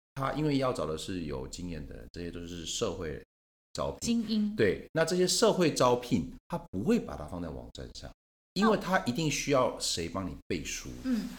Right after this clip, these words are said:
Speaker 1: 那猎人头就是一个很好背书的，
Speaker 2: 就是证明你的能力。
Speaker 1: 对，因为除非你有认识的谁帮你介绍过去，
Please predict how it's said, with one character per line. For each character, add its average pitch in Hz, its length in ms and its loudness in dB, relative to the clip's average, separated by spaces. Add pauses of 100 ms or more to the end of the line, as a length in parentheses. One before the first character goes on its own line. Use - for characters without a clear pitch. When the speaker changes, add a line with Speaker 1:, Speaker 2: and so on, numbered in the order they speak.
(160)
Speaker 1:
那 143 320 6
猎 220 160 8
人 135 160 6
头 104 100 0
就 101 80 2
是 110 140 -2
一 101 40 -2
个 87 60 -2
很 85 160 -4
好 80 120 -2
背 85 200 -4
书 73 300 -8
的， 65 240 -10 (560)
Speaker 2:
就 262 100 -4
是 - 140 -4
证 254 220 2
明 190 180 2
你 180 100 -2
的 170 120 -6
能 165 200 -8
力。 170 60 -6
Speaker 1:
对， 95 240 4
因 170 100 4
为 202 360 4
除 131 120 2
非 202 140 8
你 151 140 6
有 101 160 4
认 139 200 6
识 131 140 0
的 113 100 2
谁 82 240 -2
帮 101 320 -2
你 69 160 -8 (240)
介 90 220 -2
绍 82 260 -6
过 71 140 -8
去， - 180 -12